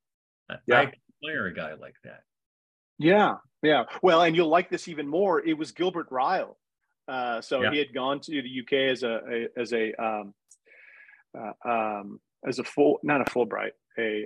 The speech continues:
Speaker 2: um, a Rhodes Scholar.
Speaker 1: Okay.
Speaker 2: Um, and, uh, I didn't get the full story. Eckie,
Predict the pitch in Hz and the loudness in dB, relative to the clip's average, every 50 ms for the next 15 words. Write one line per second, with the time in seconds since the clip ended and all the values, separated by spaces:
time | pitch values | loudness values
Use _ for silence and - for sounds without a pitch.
0 | - - - 113 107 107 104 104 104 - - _ _ _ _ _ - 123 120 123 | -6 -6 -4 -4 -4 -4 -6 -10 -12 -18 -20 _ _ _ _ _ -4 0 4 6
1 | 131 147 143 - - - - 117 110 107 104 101 - - 92 90 85 80 73 _ | 6 6 4 2 0 2 4 4 4 4 2 0 -4 -10 -14 -16 -16 -16 -20 _
2 | _ _ _ - 143 135 127 123 120 117 113 113 110 107 104 104 107 113 - _ | _ _ _ -2 0 2 4 4 4 4 2 2 0 -2 -4 -8 -10 -14 -16 _
3 | _ 143 131 127 123 120 117 113 110 - - - 123 113 110 - - - - - | _ 0 0 2 2 0 -2 -4 -6 -8 -10 -8 -8 -8 -8 -8 -8 -8 0 2
4 | 160 160 165 196 180 175 - - 127 - - 175 165 - - - - 139 127 123 | 4 6 6 6 6 4 2 0 -4 -2 0 0 2 0 0 0 0 2 2 4
5 | 123 123 - - 165 160 160 - 151 143 135 127 123 - | 2 2 0 0 -2 -2 -2 -2 -4 -4 -4 -4 -6 -8